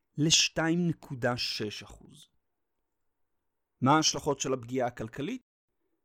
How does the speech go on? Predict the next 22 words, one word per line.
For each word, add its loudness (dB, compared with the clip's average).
ראשית, -6
צמיחה -4
איטית -8
משמעותה -2
שאין -4
שגשוג. -10
פחות -10
ייצור -2
משמעותו -6
פחות -10
משכורות -4
ופחות -6
עלייה -2
בהן. -14
פחות -8
צריכה 2
ופחות -6
רווחה. -4
פחות 0
צמיחה 4
בתמ"ג 2
היא -4